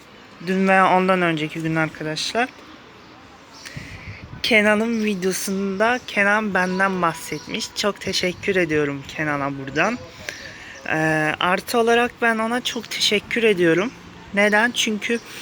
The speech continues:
ee, çünkü arkadaşlar kanalımın, ee, kanalıma en çok ziyarete gelen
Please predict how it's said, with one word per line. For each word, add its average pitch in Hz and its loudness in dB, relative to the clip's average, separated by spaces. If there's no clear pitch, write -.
ee, 175 6
çünkü 226 -2
arkadaşlar 226 4
kanalımın, 208 2
ee, 170 6
kanalıma 208 4
en 233 4
çok 226 2
ziyarete 196 4
gelen 202 4